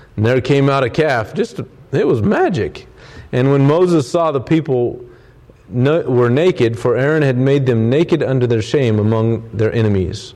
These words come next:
He made excuses for, for this calf. "They forced me to make this calf." But it says here that Mo-, or that Aaron made them naked before their enemies.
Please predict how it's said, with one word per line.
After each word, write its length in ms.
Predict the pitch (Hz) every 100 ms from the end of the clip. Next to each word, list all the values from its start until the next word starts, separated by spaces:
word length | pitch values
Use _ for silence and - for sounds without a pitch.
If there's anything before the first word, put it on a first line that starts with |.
| - - - - - - - - - - - -
He 140 | - 143
made 240 | 165 202
excuses 880 | 156 - - 208 220 - 127 107 - - - -
for, 400 | - 151 143 120
for 200 | - 151
this 240 | 135 123
calf. 460 | - - 180 135 -
"They 140 | 156
forced 440 | 180 - 196 214 -
me 140 | 165
to 80 | 143
make 260 | 139 139 135
this 200 | 131 -
calf." 400 | - 185 120 - - - -
But 120 | 156
it 100 | 156
says 340 | 139 196 185 135
here 240 | 185 185
that 220 | 135 135
Mo-, 400 | 117 131 156 196 120
or 160 | 135
that 260 | 120 131 131
Aaron 500 | 123 208 226 170 156
made 220 | 165 160
them 320 | 135 120 120
naked 640 | 139 214 - 110 107 113 - - - -
before 340 | 131 - 165
their 160 | 139 127
enemies. 580 | 135 123 101 95 -